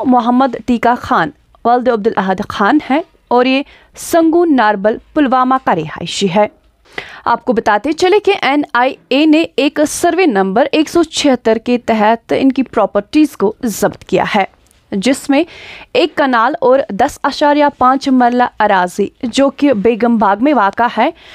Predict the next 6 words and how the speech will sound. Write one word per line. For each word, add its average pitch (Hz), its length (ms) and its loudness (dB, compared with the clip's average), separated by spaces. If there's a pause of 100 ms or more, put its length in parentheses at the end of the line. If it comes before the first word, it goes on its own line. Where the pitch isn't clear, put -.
(240)
और 269 220 2 (100)
साथ 330 420 -2
ही 349 80 0
करालपुरा 240 640 0
में 277 220 2 (120)
उनकी 285 360 2